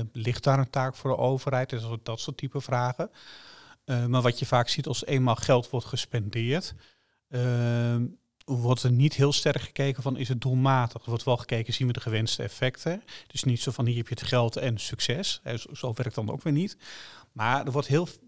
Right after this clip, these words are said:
weinig gekeken is van kunnen we met, het s-, met dezelfde middelen meer bereiken? Of misschien hetzelfde bereiken met mindere middelen? Eh, dat is een vraag die vaak niet gesteld wordt.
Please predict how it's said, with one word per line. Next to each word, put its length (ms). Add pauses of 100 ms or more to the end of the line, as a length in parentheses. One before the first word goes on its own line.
(160)
weinig 360
gekeken 460
is 160
van 360
kunnen 240
we 100
met, 200
het 140
s-, 220
met 240
dezelfde 420
middelen 480
meer 200
bereiken? 480
Of 140
misschien 320 (320)
hetzelfde 460
bereiken 480
met 240
mindere 380
middelen? 420 (360)
Eh, 120
dat 140
is 120
een 140
vraag 320
die 180
vaak 300
niet 140
gesteld 440
wordt. 220